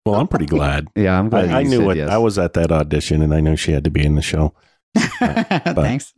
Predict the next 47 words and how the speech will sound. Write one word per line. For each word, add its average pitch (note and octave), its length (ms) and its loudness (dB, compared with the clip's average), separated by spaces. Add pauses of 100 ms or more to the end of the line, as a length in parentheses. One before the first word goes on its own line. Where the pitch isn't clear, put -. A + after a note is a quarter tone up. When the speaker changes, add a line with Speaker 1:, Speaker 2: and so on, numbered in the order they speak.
(240)
Speaker 1:
but, - 380 -4
uh, C#2+ 280 0 (560)
yeah, G#2+ 100 2
tell, G#2+ 280 0 (140)
so G#2 360 0 (840)
this F#2 320 -2
is E2+ 120 0
your E2+ 60 0
first E2+ 320 -2
show. F2+ 340 0
Get, A#2 200 -2
let's B2 200 0
Speaker 3:
Mm-hmm. E3 120 0
Speaker 1:
get A2 140 0
into A#2 260 0
it. D#2 80 -2
How F2 180 2
was A2 220 0
it? D#2+ 200 0
How E2+ 120 0
did F2 100 -6
you F2 60 -4
start F2 360 -2
out? G2+ 320 0
What, G2 260 -2
what G2 140 0
did F#2 100 2
it - 80 -2
feel G2 180 2
like F#2 200 0
to - 60 -12
start F2+ 340 0
out? G#2 300 0
You're, D#2+ 260 0 (320)
Speaker 3:
Yeah. D3 260 0
Speaker 1:
you - 120 -2
had D#2+ 200 -2
to E2 60 0
sing. G#2+ 640 0 (480)
Speaker 3:
I C#3+ 100 -2
did. B2+ 440 -2 (140)
Speaker 1:
Yeah. F2+ 180 -2
Speaker 2:
Dance. - 580 -2
Speaker 1:
You, F2+ 160 2
Speaker 3:
Yeah. F2 140 -4
Speaker 1:
you F2 100 2
weren't F2+ 540 0